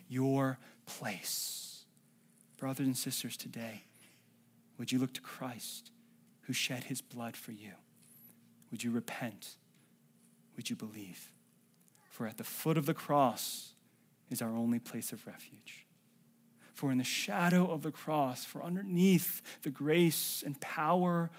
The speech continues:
of the cross, you and I can escape the judgment of God that each and every one of us deserve. Would you repent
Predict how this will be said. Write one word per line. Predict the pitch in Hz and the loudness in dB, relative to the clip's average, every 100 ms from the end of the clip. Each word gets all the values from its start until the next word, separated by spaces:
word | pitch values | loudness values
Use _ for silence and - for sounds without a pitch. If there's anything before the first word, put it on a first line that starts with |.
| - - | -12 -4
of | 147 143 143 | -4 -4 -6
the | |
cross, | 135 - 139 120 - - | -8 -8 -8 -6 -8 -4
you | 147 165 | 0 2
and | 151 | 2
I | 143 143 139 | 2 0 -2
can | - 127 | -2 -2
escape | 123 - - 123 113 - - - _ _ _ | -2 -4 -4 -6 -8 -18 -20 -20 _ _ _
the | - | -10
judgment | - 120 123 - 127 117 | -4 -2 -2 0 -2 -2
of | |
God | 110 107 104 | -6 -8 -10
that | 110 - | -14 -2
each | 131 143 - - - - | 0 2 -2 -6 -8 -10
and | 123 | -8
every | - 117 120 | -8 -6 -6
one | 104 107 | -6 -10
of | 104 | -10
us | 101 - - - - - - | -12 -12 -14 -16 -20 -20 -16
deserve. | 98 - 92 - - - - - - _ _ _ _ _ - | -12 -12 -14 -18 -20 -20 -20 -20 -20 _ _ _ _ _ -12
Would | 113 | -8
you | 110 | -6
repent | 110 - 120 107 | -8 -8 -8 -10